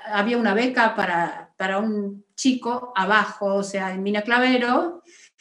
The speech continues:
y yo fui a, a prepararlo al chico, o sea, iba todos los días, no me acuerdo cuánto caminaba, pero un montón,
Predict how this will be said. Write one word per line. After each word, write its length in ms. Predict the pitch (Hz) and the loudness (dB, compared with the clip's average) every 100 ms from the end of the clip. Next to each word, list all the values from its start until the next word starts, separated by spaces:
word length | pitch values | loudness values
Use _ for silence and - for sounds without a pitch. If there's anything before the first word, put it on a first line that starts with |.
| - _ _ | -20 _ _
y 380 | 226 214 214 202 | -2 0 0 0
yo 280 | 202 262 269 | 2 2 2
fui 360 | 269 254 302 | 2 2 2
a, 440 | 330 - 214 202 202 | -2 -6 -2 0 2
a 60 | |
prepararlo 540 | 208 214 233 262 233 202 | 0 0 2 4 4 2
al 180 | 196 | 0
chico, 480 | 196 214 - 185 190 | -4 -8 -6 -6 -6
o 80 | 196 | -6
sea, 140 | 202 220 | -4 0
iba 260 | 220 214 | 0 0
todos 300 | 262 262 269 | 2 2 2
los 100 | 254 | 2
días, 320 | 240 240 240 226 | 0 0 0 2
no 80 | |
me 100 | 226 | 2
acuerdo 380 | 202 - 175 190 | 2 2 2 0
cuánto 300 | 196 196 196 | -4 -4 -4
caminaba, 400 | 196 196 214 214 | -4 0 2 2
pero 200 | 196 196 | 0 -4
un 80 | 196 | -4
montón, 720 | 190 202 220 208 226 277 - | -4 -2 0 2 2 0 -2